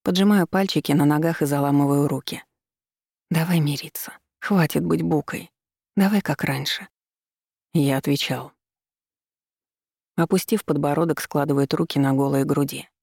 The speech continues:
В спортзале Дроздов поработал хорошо.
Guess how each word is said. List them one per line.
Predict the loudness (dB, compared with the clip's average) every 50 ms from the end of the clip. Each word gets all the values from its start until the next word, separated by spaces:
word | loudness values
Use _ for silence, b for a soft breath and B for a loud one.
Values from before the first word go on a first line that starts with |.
| _ _ _ _ _ -16
В |
спортзале | -6 -2 -2 0 0 0 0 0 0 2 2 2
Дроздов | 0 2 0 0 0 0 -2 -2 -2
поработал | -2 -2 0 0 0 0 0 -2 -2
хорошо. | -2 -2 -4 -4 -2 -4 -4 -4 -6 -6 -8 -10 -12